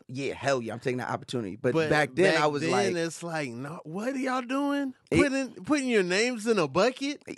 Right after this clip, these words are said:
Speaker 1: It didn't make any
Speaker 2: And,
Speaker 1: sense. I,
Speaker 2: and,
Speaker 1: I
Speaker 2: and
Speaker 1: went
Speaker 2: you
Speaker 1: to one,
Speaker 2: might get picked.
Speaker 1: I went to
Speaker 2: Now
Speaker 1: one open
Speaker 2: you,
Speaker 1: mic at,
Speaker 2: yeah.
Speaker 1: uh, uh,
Speaker 2: New
Speaker 1: where we
Speaker 2: York,
Speaker 1: used to
Speaker 2: y'all
Speaker 1: do
Speaker 2: be
Speaker 1: it.
Speaker 2: having paid mics.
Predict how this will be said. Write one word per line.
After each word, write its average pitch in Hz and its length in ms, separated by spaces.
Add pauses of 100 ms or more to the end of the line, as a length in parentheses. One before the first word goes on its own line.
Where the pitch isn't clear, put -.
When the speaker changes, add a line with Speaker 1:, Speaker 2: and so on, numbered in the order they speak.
(100)
Speaker 1:
It 170 140
didn't 175 180
make 156 160
any - 140
Speaker 2:
And, 165 80
Speaker 1:
sense. 175 180
I, - 60
Speaker 2:
and, 180 360
Speaker 1:
I 190 140
Speaker 2:
and 185 80
Speaker 1:
went 208 120
Speaker 2:
you 220 40
Speaker 1:
to 214 60
one, 185 80
Speaker 2:
might 214 320
get 233 240
picked. 254 420
Speaker 1:
I 147 60
went 185 160
to 180 100
Speaker 2:
Now 185 220
Speaker 1:
one 185 80
open 170 120
Speaker 2:
you, 160 60
Speaker 1:
mic 185 320
at, 151 220
Speaker 2:
yeah. - 60
Speaker 1:
uh, 135 400 (1040)
uh, 104 260
Speaker 2:
New 101 80
Speaker 1:
where 135 120
we 165 40
Speaker 2:
York, 185 120
Speaker 1:
used 175 100
to 185 40
Speaker 2:
y'all 180 80
Speaker 1:
do 117 60
Speaker 2:
be 180 80
Speaker 1:
it. 165 60
Speaker 2:
having 107 220
paid 175 380
mics. 170 640